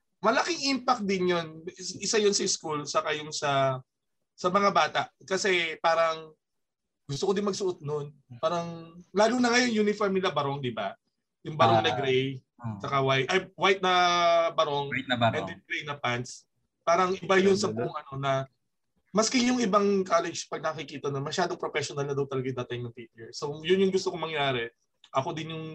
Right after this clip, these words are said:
Speaker 1: yung maarting advisor din yung may pakana nun. Yung mga pag-change ng mga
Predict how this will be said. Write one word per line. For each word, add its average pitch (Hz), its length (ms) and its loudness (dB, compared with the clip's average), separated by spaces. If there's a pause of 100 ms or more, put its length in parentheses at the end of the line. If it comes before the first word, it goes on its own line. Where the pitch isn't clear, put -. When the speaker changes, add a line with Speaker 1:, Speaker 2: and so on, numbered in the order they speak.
Speaker 1:
yung 160 140 -6
maarting 180 400 4
advisor 151 400 -2
din 147 240 -6
yung 147 80 -8
may 147 80 -8
pakana 139 400 -4
nun. 131 320 -10 (480)
Yung 151 100 -8
mga 151 200 0 (180)
pag-change 147 480 2
ng 160 100 -4
mga 156 240 4